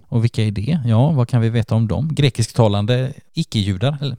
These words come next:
hedningar helt enkelt, som man säger ibland, som anslutit sig till judendomen och liksom sympatiserar med den och tror på, på det judiska folkets Gud, alltså vår Gud, och kommer upp också till Jerusalem för att fira högtiderna. Och så är det lite intressant att de just får tag i Filippos,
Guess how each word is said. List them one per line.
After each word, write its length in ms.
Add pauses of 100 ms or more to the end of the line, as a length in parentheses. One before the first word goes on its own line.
(100)
hedningar 440
helt 200
enkelt, 240
som 100
man 120
säger 180
ibland, 280
som 180
anslutit 640
sig 140
till 120
judendomen 520
och 60
liksom 200
sympatiserar 640
med 100
den 200
och 80
tror 180
på, 420 (420)
på 200
det 100
judiska 320
folkets 340
Gud, 280
alltså 140
vår 200
Gud, 200 (200)
och 120
kommer 300
upp 240 (100)
också 300
till 120
Jerusalem 440
för 100
att 120
fira 280 (160)
högtiderna. 680
Och 180
så 80
är 40
det 100
lite 200
intressant 360
att 100
de 140
just 140
får 100
tag 180
i 60
Filippos, 720